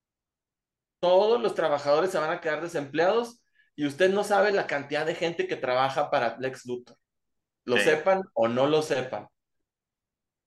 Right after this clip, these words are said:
Speaker 1: Ese amarre me resultó atractivo, me resultó gracioso y refrescante. Entonces ahora Superman tiene un montón de empleados y un montón de científicos. Esta es Marcy, es la, la...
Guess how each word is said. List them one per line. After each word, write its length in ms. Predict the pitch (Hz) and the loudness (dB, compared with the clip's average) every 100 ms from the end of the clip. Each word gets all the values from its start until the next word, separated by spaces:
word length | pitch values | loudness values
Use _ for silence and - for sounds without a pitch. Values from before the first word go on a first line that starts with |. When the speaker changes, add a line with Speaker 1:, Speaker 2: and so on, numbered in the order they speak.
| - | -6
Speaker 1:
Ese 420 | - 196 196 233 | 0 0 4 4
amarre 500 | 226 208 202 220 220 147 | 6 6 6 2 -2 -2
me 160 | 139 | -2
resultó 440 | 135 135 143 131 165 | -2 -4 -6 0 2
atractivo, 500 | - 185 185 202 208 | 4 0 0 -2 0
me 120 | 185 | 0
resultó 400 | 147 147 131 160 | -2 -8 -4 -2
gracioso 440 | 170 170 165 151 170 | 0 0 0 0 -2
y 20 | |
refrescante. 680 | 147 123 113 - 110 - _ _ _ _ _ | -4 -8 -8 -4 -4 -6 _ _ _ _ _
Entonces 460 | - 143 190 202 214 | -6 0 2 2 2
ahora 300 | 175 180 208 | 4 4 4
Superman 640 | 214 - 185 180 180 190 - | 0 0 0 2 2 0 -2
tiene 200 | 190 214 | 0 0
un 140 | 208 | 0
montón 420 | 208 196 196 208 | -2 0 0 2
de 60 | 190 | 0
empleados 760 | 214 196 160 156 160 277 - _ - _ _ _ | 0 2 2 4 2 -2 -8 _ -20 _ _ _
y 120 | 147 | -4
un 80 | 185 | 0
montón 380 | 196 214 208 190 | 0 2 2 4
de 100 | 196 | 2
científicos. 800 | 190 170 - 185 208 - 226 220 | 0 -6 -6 -8 -6 -2 -2 -2
Esta 320 | 175 165 165 190 | -2 0 0 0
es 60 | |
Marcy, 500 | 185 165 185 233 247 165 | 2 2 2 -2 -8 -6
es 180 | 156 | -2
la, 240 | 170 180 180 | 4 4 4
la... 840 | 156 147 143 139 131 120 117 113 | 4 2 2 2 0 0 -4 -6